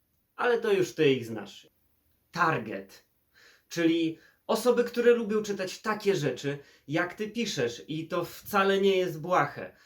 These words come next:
Bo ja na przykład bardzo lubię beta readować science fiction czy fantastykę,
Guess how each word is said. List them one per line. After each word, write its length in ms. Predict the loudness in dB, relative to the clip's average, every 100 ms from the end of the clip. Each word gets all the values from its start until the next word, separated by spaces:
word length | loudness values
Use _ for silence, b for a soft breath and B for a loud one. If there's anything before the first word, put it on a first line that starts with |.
| b b 0
Bo 100 | 4
ja 100 | 6
na 100 | 4
przykład 320 | -2 -2 0
bardzo 280 | 0 0 0
lubię 420 | 2 2 2 2
beta 360 | -2 -2 0 0
readować 540 | 0 -2 0 -4 -4
science 440 | -2 -2 -2 -4
fiction 380 | -8 -8 -6 -6
czy 140 | -6 -6
fantastykę, 880 | -2 -2 -2 -6 -6 -6 -4 -4